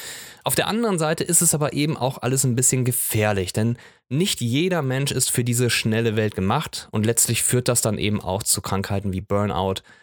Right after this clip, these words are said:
oder anderen psychischen Erkrankungen. Und auch der Druck unter uns Fotografen wächst, denn die Markteintrittshürden, also mit welchem Aufwand man diesen Job betreiben kann, die werden immer geringer.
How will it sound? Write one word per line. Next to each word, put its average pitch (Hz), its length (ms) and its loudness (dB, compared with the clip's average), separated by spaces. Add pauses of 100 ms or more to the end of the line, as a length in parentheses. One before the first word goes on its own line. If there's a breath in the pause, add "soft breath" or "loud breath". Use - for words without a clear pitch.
(160 loud breath)
oder 123 240 0
anderen 101 420 0
psychischen - 540 -4
Erkrankungen. 80 760 -8 (1160 loud breath)
Und 135 160 -4
auch 185 100 0
der 185 140 2
Druck 156 320 0
unter 170 200 0
uns 160 140 0
Fotografen 170 540 0
wächst, - 400 -4
denn 110 200 2
die 107 200 2
Markteintrittshürden, 156 1120 0 (100)
also 110 300 0
mit 101 340 0
welchem 123 380 0
Aufwand 120 340 0
man 113 160 2
diesen 110 280 2
Job 110 360 0
betreiben 98 500 0
kann, 160 240 0 (360 loud breath)
die 107 100 0
werden 160 220 2
immer 180 160 0
geringer. 139 440 0